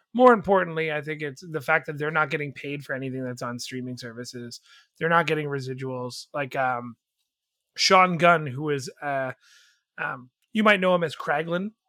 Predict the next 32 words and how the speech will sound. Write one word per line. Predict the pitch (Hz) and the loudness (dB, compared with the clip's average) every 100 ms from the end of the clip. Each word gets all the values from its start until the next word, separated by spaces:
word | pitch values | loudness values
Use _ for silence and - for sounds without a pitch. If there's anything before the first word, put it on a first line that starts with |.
| _ _ _ _ _ _ | _ _ _ _ _ _
from | - 180 | -4 2
Guardians | 151 156 165 165 | 4 4 2 0
of | 160 | -2
the | |
Galaxy, | 143 123 127 - 175 262 _ | 0 2 0 2 0 0 _
James | 151 160 151 135 | 0 2 2 2
Gunn's | 143 143 | 2 2
brother. | 135 123 147 | -2 -2 -2
He | 151 - 196 | -4 2 6
was | 208 185 | 8 8
a | |
re-, | 165 156 | 8 6
a | 196 | 6
series | - 196 196 170 | 2 6 6 8
regular | 156 151 156 147 | 6 6 6 6
on | 131 131 | 4 2
Gilmore | 135 139 156 139 | 2 0 0 -2
Girls. | 120 90 62 - _ _ _ _ _ _ _ | -6 -12 -16 -20 _ _ _ _ _ _ _
And | 175 | -4
he | 147 | -2
was | 202 214 | -2 -2
saying | - 185 180 165 | 4 4 4 2
that, | 147 | -2
like, | 139 135 | -2 -2
that | 160 175 | 0 0
show | - 180 | 0 0
is | 160 | 0
one | 160 | -2
of | 151 | -2
the | |
highest | - 160 170 - | 0 0 0 -4
stream | - 165 160 | -6 -6 -6